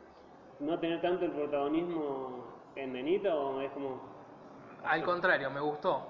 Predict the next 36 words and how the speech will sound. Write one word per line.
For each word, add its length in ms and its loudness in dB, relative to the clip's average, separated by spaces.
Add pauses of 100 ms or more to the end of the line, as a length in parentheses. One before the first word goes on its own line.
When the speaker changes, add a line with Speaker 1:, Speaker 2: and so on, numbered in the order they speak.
Speaker 2:
me 80 -2
gustó. 280 6
Tenía 240 -4
muchas 280 -2
ganas 340 0
de, 180 -2
de 160 10
participar 680 0
en 80 -6
un 60 -8
proyecto 460 -8
de 60 -6
una 160 -4
forma 280 -4
que 100 -8
no 100 -8
sea 140 -8
estar 200 -4
tan 120 -2
al 160 -2
frente, 760 -2 (560)
estar 280 -4
más 100 -2
concentrado 560 -2
en 60 -6
tocar 200 -2
la 120 0
guitarra, 600 6
es 40 -6
como, 380 -6
como 200 -6
otra 200 -4
cosa, 340 0
¿viste? 260 -10 (140)
Como 180 -8
darle 240 -2